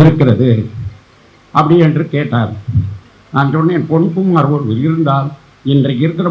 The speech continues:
முப்பத்தி ரெண்டு மந்திரிகளையும் எனக்கு தெரியும் என்ற அர்த்தம் அப்படி என்று நான் சொல்லினேன். இதை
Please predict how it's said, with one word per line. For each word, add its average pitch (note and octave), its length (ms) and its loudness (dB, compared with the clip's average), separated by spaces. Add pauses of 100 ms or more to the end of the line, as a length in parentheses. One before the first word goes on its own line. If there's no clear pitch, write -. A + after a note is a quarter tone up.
முப்பத்தி F3+ 380 0
ரெண்டு D3 260 4
மந்திரிகளையும் F3+ 800 2
எனக்கு C#3+ 220 -2 (120)
தெரியும் D3+ 360 2
என்ற B2+ 140 -2 (100)
அர்த்தம் A#2 400 -4 (1300)
அப்படி D#3 180 2 (100)
என்று C3+ 140 -4 (100)
நான் A#2 200 -2
சொல்லினேன். A2 460 -2 (760)
இதை D3+ 300 0